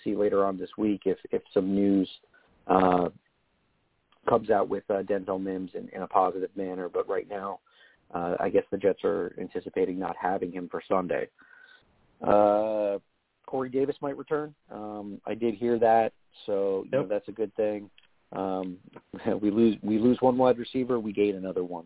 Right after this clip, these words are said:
Speaker 1: So I
Speaker 2: Mm.
Speaker 1: guess that
Speaker 2: Mm-hmm.
Speaker 1: balances itself out. Um, didn't hear any news on George, uh, Fant. Um, that's something that, you know, intrigues me 'cause I believe Chuma Edoga had to play for him.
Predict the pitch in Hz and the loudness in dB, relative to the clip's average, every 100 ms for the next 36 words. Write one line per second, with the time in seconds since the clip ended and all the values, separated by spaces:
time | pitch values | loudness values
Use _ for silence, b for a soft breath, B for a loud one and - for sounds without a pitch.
0 | 80 - 95 90 _ b b b _ - | -4 2 2 2 _ b b b _ 0
1 | 92 101 - 104 113 101 98 95 101 90 | 2 2 2 2 4 4 4 0 -6 -6
2 | 85 - 87 82 113 110 104 - _ _ | -6 -2 -2 2 4 4 2 -2 _ _
3 | _ _ 101 101 95 95 98 98 90 _ | _ _ -10 -6 -6 -6 -8 -8 -12 _
4 | _ _ - - 156 170 160 156 139 131 | _ _ -18 -2 -2 2 2 2 0 -2
5 | 127 123 107 113 104 98 - _ - 110 | -2 -6 -6 -4 -4 -6 -14 _ -8 -4
6 | 95 87 - 120 117 117 _ _ 110 107 | -4 -2 2 4 2 -4 _ _ -14 -12
7 | 101 104 107 - 110 98 110 104 98 98 | -12 -10 -8 -6 -6 -6 -10 -8 -8 -8
8 | - - 101 98 98 95 113 104 90 - | -12 -10 -6 -2 -2 -2 -4 -4 -6 0
9 | 120 123 120 113 b b b - 92 90 | 4 6 4 0 b b b 0 2 2
10 | 90 104 101 - 98 90 107 110 107 101 | 2 2 0 -2 -2 0 4 4 4 0
11 | 98 - 110 101 - 90 113 113 110 | -6 -4 -2 -2 -4 -4 -2 -2 -4